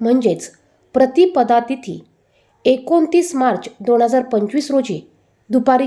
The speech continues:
चार वाजून सत्तावीस मिनिटांनी सुरू होत आहे आणि तीस मार्च रोजी दुपारी बारा वाजून एकोणचाळीस मिनिटांनी संपेल. अशा परिस्थितीत उदय तिथीनुसार यावर्षी चैत्र नवरात्र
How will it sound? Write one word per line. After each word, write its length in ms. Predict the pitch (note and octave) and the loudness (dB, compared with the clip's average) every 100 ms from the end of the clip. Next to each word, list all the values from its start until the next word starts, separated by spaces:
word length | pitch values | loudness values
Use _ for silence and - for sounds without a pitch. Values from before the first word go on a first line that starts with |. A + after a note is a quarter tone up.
| B3 | -2
चार 240 | A#3+ A#3+ | 0 2
वाजून 280 | C#4+ A#3+ E3+ D#3+ - _ _ _ _ | 2 0 -4 -8 -16 _ _ _ _
सत्तावीस 720 | - C4+ - - D#4 E4 F4+ | -2 -2 0 0 2 2 0
मिनिटांनी 440 | C#4 A#3 A#3 A3+ A#3 | -2 -2 0 2 0
सुरू 300 | A3+ B3 D#4+ | -2 -2 0
होत 200 | C4 A#3+ | 0 0
आहे 320 | G#3+ G3 D#3+ D#3+ _ _ _ - | 0 -2 -6 -10 _ _ _ -2
आणि 280 | A#3 A#3+ B3 - | 2 2 0 -4
तीस 260 | C4+ E4 D#4 | -2 -2 -2
मार्च 300 | A#3+ G#3+ G#3+ - | -2 -2 -4 -8
रोजी 300 | G#3 G#3 G#3+ | -4 -2 0
दुपारी 460 | G3+ F#3 A#3 G#3 - - _ _ _ | -2 0 0 0 -4 -16 _ _ _
बारा 340 | G#3 G#3+ G#3 C4 | -2 0 2 2
वाजून 280 | A3+ E3+ C#3 _ _ _ _ _ - | 0 -2 -10 _ _ _ _ _ -2
एकोणचाळीस 800 | B3 B3 D4+ D4 D#4 D4+ D#4 | -2 2 0 2 2 2 0
मिनिटांनी 400 | A#3+ G#3 - A3 | -2 -2 -2 -2
संपेल. 440 | B3 A#3 F3 D#3+ - - _ _ _ - | 0 -2 -4 -8 -16 -20 _ _ _ 0
अशा 320 | A#3 A#3+ C#4+ | 0 2 0
परिस्थितीत 800 | D#4 G#3+ G3 A#3 - B3 D#3 - _ _ _ - | 0 0 2 0 -4 -10 -12 -16 _ _ _ -2
उदय 340 | B3 A3+ D#4 | 0 4 2
तिथीनुसार 640 | E4+ D#3 - A#3 A#3 F#3+ D3 - - | 0 -8 -10 -8 -8 -10 -14 -18 -8
यावर्षी 600 | G#3 G#3 B3 B3+ - D#3+ - _ _ - _ _ | 0 0 2 -2 -4 -12 -14 _ _ -20 _ _
चैत्र 440 | - D4 D#4 F4 E4+ | 0 0 0 0 2
नवरात्र 480 | A#3 G3 G#3+ F3 | 0 0 -2 -4